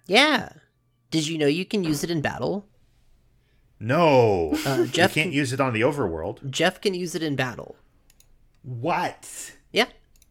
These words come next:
Speaker 2: That's crazy. What does it do?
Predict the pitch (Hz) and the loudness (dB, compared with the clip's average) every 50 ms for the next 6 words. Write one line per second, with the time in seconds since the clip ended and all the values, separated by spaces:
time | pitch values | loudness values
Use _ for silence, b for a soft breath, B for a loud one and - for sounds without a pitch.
0 | _ _ _ _ - - - 180 165 151 147 - - - - - - - - 190 | _ _ _ _ -14 -6 -2 0 0 0 0 -4 -8 -16 -16 -20 -18 -12 -6 -2
1 | 180 185 180 185 175 131 165 160 131 110 98 92 92 117 151 156 135 170 180 127 | 0 0 0 0 -2 -2 -2 -4 -2 -2 -4 -4 -4 -4 -4 -2 0 0 -2 0
2 | 165 180 196 180 135 95 80 71 | 2 2 4 4 2 2 -2 -6